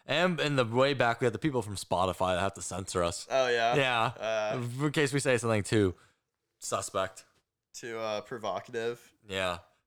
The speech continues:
Speaker 1: But I think what we could do with the Olympics is just, I, I heard this take, and I think it's a great take,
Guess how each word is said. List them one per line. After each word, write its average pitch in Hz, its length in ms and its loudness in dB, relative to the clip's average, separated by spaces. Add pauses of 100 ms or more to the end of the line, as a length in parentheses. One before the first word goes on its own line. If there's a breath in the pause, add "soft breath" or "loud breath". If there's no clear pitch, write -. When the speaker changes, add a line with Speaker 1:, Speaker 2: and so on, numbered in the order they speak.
Speaker 1:
But 135 140 0
I 151 140 2
think 247 260 -4
what 156 100 0
we 151 80 0
could 143 140 -6
do 143 80 -2
with 131 100 -2
the 113 100 -8
Olympics 117 600 -6 (340 soft breath)
is 139 220 -4
just, 147 260 -6 (460)
I, 127 100 -2 (140)
I 143 160 0
heard 175 200 0
this 165 140 -8
take, 151 460 -4
and 120 80 -8
I 120 60 -4
think 127 100 -4
it's 113 80 -6
a 110 40 -8
great 110 260 -4
take, 151 360 -4